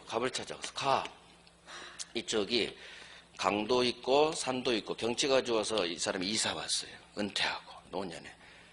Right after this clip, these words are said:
그럴 때 찾아갑니다. 갑. 내가 여기가 전망이 좋아서 이사 왔어요. 절대 내 전망을 가로막는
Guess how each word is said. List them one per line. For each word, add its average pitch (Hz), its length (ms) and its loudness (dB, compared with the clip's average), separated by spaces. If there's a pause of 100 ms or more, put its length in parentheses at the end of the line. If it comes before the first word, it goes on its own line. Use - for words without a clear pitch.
(320)
그럴 82 120 -10
때 78 80 -10
찾아갑니다. - 640 -6 (440)
갑. - 280 4 (600)
내가 95 320 4
여기가 92 300 4
전망이 117 680 2
좋아서 95 720 -2
이사 113 260 0
왔어요. 101 800 2 (1400)
절대 131 720 2 (220)
내 110 260 2
전망을 120 460 2
가로막는 113 840 0